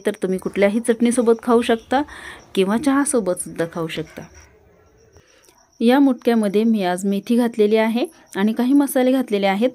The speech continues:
तर मेथीऐवजी तुम्ही कोथिंबीरसुद्धा घालू शकता किंवा दुसरी कोणतीही भाजी घालू शकता.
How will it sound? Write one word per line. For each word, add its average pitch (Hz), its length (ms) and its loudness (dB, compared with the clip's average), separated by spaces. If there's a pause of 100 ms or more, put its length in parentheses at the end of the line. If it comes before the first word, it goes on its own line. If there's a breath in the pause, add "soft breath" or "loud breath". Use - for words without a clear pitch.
(380 loud breath)
तर 233 80 4
मेथीऐवजी 247 600 2
तुम्ही 226 240 0
कोथिंबीरसुद्धा 220 680 0
घालू 220 220 2
शकता 226 340 -4 (300 loud breath)
किंवा 285 180 4
दुसरी 277 260 -2
कोणतीही 240 420 2
भाजी 214 280 0
घालू 196 220 -4
शकता. 170 380 -8